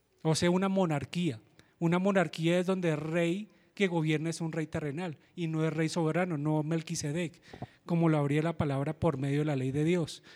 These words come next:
Entonces ellos pidieron un cambio de gobierno y ese gobierno una, era una monarquía, un rey como todos los demás.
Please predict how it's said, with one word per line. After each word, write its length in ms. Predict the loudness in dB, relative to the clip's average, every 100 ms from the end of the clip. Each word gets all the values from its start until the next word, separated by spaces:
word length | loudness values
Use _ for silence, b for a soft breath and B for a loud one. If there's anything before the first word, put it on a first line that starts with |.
| B B
Entonces 280 | _ 4 6
ellos 180 | 2 0
pidieron 360 | 0 2 4
un 80 | 0
cambio 340 | 0 0 2 2
de 40 |
gobierno 560 | 2 2 2 2 -2 -8 _ b b b
y 80 | 2
ese 140 | 4 4
gobierno 460 | 2 2 0 0
una, 300 | -2 -2 -4 -6 -6 -4
era 260 | -4 -4 -4
una 240 | -4 -4
monarquía, 600 | -2 -2 -4 -4 -6 -6 -6
un 180 | -6
rey 180 | -2 -4
como 200 | -2 -4
todos 160 | 0 2
los 120 | 2
demás. 440 | 2 0 -2 -6